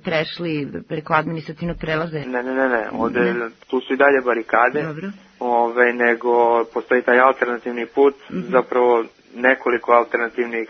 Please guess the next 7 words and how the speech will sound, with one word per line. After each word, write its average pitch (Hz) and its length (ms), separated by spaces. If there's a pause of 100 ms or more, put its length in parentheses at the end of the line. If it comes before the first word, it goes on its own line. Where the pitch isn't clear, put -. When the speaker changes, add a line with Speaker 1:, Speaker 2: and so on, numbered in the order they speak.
Speaker 2:
e, 113 40 (320)
pravaca. 123 500 (460)
Ja 117 120
sam, 113 200 (500)
da - 180
kažem, 113 320
eto, 113 300